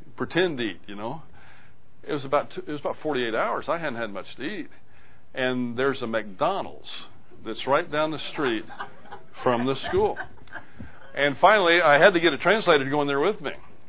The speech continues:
And Margaret, the translator, went in because I gotta have my,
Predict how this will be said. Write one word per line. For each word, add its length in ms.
And 120
Margaret, 380
the 60
translator, 600
went 160
in 100
because 300
I 100
gotta 200
have 160
my, 200